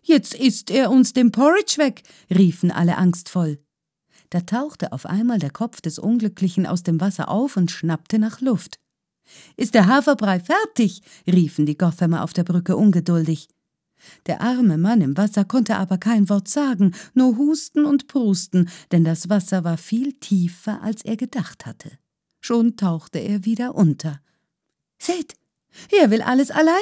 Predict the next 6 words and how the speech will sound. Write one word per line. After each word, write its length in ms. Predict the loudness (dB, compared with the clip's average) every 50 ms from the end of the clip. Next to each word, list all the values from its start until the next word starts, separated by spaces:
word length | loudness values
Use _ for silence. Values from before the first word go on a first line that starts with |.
| -2 -2 0
aufessen“, 580 | 0 0 0 0 -2 -4 -4 -2 2 2 2 2
schrien 340 | 2 2 0 2 2 2
die 80 | 2 2
Bürger 340 | 2 2 2 2 2 0 -2
von 240 | 0 2 4 4 4
Gotham, 460 | 4 2 2 2 2 2 2 2